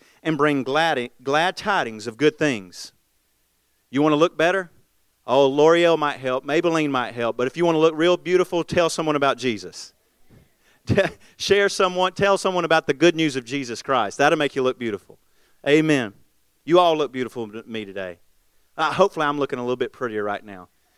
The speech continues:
If not, I can ask my wife. She'll always say I am. Amen. Verse sixteen. Now notice this. "But they have not all obeyed the gospel." For Isaiah said, "Lord, who hath believed our report?"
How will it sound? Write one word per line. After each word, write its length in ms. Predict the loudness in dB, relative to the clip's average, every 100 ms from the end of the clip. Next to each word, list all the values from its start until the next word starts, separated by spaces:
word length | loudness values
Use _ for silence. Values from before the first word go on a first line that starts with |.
| _ _
If 140 | 0 2
not, 220 | 2 0
I 80 | 0
can 120 | -2
ask 200 | -4 -4
my 120 | -2
wife. 240 | 2 2 2
She'll 180 | 0
always 420 | 2 4 2 2 -2
say 240 | -8 -8
I 180 | -10 -12
am. 180 | -16 -20 _ _
Amen. 360 | -6 -4 -6 -8 _ _ 2
Verse 260 | 6 6
sixteen. 480 | 4 0 0 -2 -2
Now 120 | -2
notice 320 | 0 0 -2
this. 360 | 2 2 2 -4 _ _ _
"But 300 | 0 0 0
they 240 | 0 2 2
have 280 | 0 -4
not 200 | -4 -4
all 200 | -2 -2
obeyed 440 | -2 -2 0 -2 -4
the 60 |
gospel." 580 | -4 -4 -4 -12 -18 -20 _ _ _ _ _ _ _ _ _ _ _ _ _ _ _ _ _ _ _ _ _ _ _ _ _ _
For 260 | 2 4 4
Isaiah 520 | 0 0 -2 0 -2
said, 400 | 0 0 -2 -6 _
"Lord, 400 | 2 8 10 8
who 200 | 4 -2
hath 260 | 0 0 0
believed 400 | -2 0 -2 0
our 160 | 0
report?" 560 | 0 0 -2 -2 -2 -4